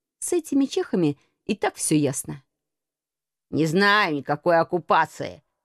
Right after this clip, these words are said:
Speaker 2: Я был под мостом»,
Speaker 1: нетерпеливо ответил бородач, вскакивая и со слащавой улыбкой подмигнул.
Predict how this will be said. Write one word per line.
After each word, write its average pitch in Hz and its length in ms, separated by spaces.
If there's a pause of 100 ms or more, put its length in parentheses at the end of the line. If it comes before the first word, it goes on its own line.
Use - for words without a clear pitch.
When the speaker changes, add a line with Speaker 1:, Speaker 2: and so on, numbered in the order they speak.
(120)
Speaker 2:
Я 175 140
был 180 180
под 156 240
мостом», 147 680 (880)
Speaker 1:
нетерпеливо 254 640
ответил 220 380
бородач, 202 540 (320)
вскакивая 330 800 (280)
и 415 100
со 330 160
слащавой 240 640
улыбкой 294 340
подмигнул. 175 640